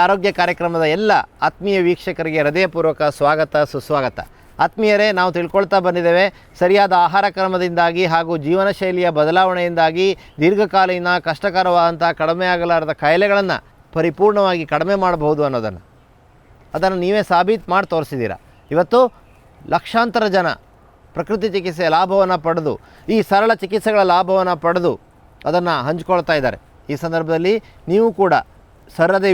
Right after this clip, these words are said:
ವೀಕ್ಷಕರು ಕೂಡ ಸಾಧಕರಾಗಿದ್ದೀರಾ. ನೀವು ಇದನ್ನು ಫಾಲೋ ಮಾಡಿ, ಇದನ್ನು ಅನುಸರಿಸಿ ಆರೋಗ್ಯವನ್ನು ಮರಳಿ ಪಡ್ಕೊಂಡಿದ್ದೀರಾ. ಈ ಒಂದು ಸಂದರ್ಭದಲ್ಲಿ ನಮ್ಮ,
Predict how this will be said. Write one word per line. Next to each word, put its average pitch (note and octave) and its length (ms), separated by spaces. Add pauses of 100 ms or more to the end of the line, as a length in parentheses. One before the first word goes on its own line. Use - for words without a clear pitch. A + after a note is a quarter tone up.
ವೀಕ್ಷಕರು G3+ 480
ಕೂಡ F3 140 (400)
ಸಾಧಕರಾಗಿದ್ದೀರಾ. F3 800 (520)
ನೀವು D#3+ 160
ಇದನ್ನು E3 220 (280)
ಫಾಲೋ G3+ 240 (120)
ಮಾಡಿ, F3 280
ಇದನ್ನು D#3 260
ಅನುಸರಿಸಿ F3 480 (100)
ಆರೋಗ್ಯವನ್ನು E3+ 580
ಮರಳಿ D#3+ 260
ಪಡ್ಕೊಂಡಿದ್ದೀರಾ. C3 540 (460)
ಈ D#3 100
ಒಂದು E3 220
ಸಂದರ್ಭದಲ್ಲಿ D#3+ 540 (420)
ನಮ್ಮ, F#3 160